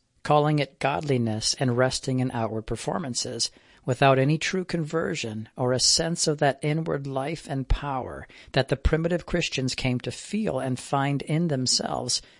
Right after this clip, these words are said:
through faith, with the operation of the eternal quickening Spirit of Jesus Christ. The heathen, as well as others, were men and women of God's creation, all nations being made of one blood,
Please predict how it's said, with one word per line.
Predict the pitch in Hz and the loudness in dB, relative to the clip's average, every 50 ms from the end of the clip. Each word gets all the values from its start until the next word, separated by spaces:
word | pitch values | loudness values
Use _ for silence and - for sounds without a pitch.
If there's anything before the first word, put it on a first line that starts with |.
| _ | _
through | - - - - 131 127 120 117 | -16 -14 -6 -2 0 0 0 0
faith, | - - 123 110 - - 131 - - - - - - _ _ _ _ _ _ | -2 -2 -2 -2 -2 -2 -6 -8 -10 -14 -16 -18 -20 _ _ _ _ _ _
with | - 147 - - | 2 2 2 4
the | 139 127 | 4 4
operation | 127 127 127 - 160 160 156 165 165 - - - 135 131 | 4 4 4 4 4 4 4 4 4 4 2 2 2 2
of | 131 127 | 0 0
the | 127 135 135 135 | 0 0 0 0
eternal | 131 - - - 180 190 180 185 | 0 -2 -4 -6 -4 -2 -4 -4
quickening | - - - 180 196 - - 170 180 180 165 | -4 -4 -4 -4 -4 -2 -2 -2 -2 -2 -2
Spirit | - - - - - 196 175 151 131 123 | -2 -2 -4 -4 -6 -4 -2 0 0 0
of | 127 123 | 0 -2
Jesus | 127 135 135 123 123 123 123 120 - | -2 0 0 2 2 0 -2 -4 -4
Christ. | - - 131 131 139 127 120 - - - - - - _ _ _ _ _ _ _ _ _ _ _ _ _ _ _ _ _ _ _ _ - | -6 -6 -8 -8 -8 -8 -6 -6 -8 -8 -8 -14 -20 _ _ _ _ _ _ _ _ _ _ _ _ _ _ _ _ _ _ _ _ 0
The | 135 123 | 0 4
heathen, | 117 165 208 220 - - 69 71 - - - _ _ _ _ _ _ | 6 6 4 4 2 -2 -6 -10 -10 -12 -14 _ _ _ _ _ _
as | - 156 143 131 | 0 0 2 4
well | 135 147 151 160 | 4 4 4 4
as | 156 131 139 | 4 2 2
others, | 139 - - - - - - - - - - _ _ _ _ | 2 2 0 -2 -6 -6 -6 -8 -8 -8 -10 _ _ _ _
were | - 165 165 160 | 2 2 4 4
men | 151 131 127 127 139 | 4 4 2 2 2
and | 156 160 147 | 0 0 0
women | 127 120 117 123 127 | 0 0 2 2 2
of | 131 131 127 | 0 0 -2
God's | - 131 123 120 120 120 - | -2 -2 -2 -2 -2 -4 -6
creation, | - - - 123 117 117 123 143 160 156 - - 104 - - - - _ _ _ _ _ _ - | -6 -6 -4 -2 0 0 0 0 0 -2 -4 -4 -6 -10 -16 -20 -20 _ _ _ _ _ _ 2
all | 135 127 127 127 | 4 6 6 6
nations | 127 123 120 117 - 123 113 117 117 117 | 4 4 2 2 0 0 -2 -4 -2 -2
being | 120 120 117 120 120 | 0 0 0 2 2
made | 123 135 147 143 - | 0 0 0 -2 -4
of | 135 127 | -6 -6
one | 123 123 127 120 117 113 | -4 -2 0 0 0 0
blood, | 110 117 127 - 82 - - - - | -2 -2 -4 -4 -6 -8 -8 -10 -14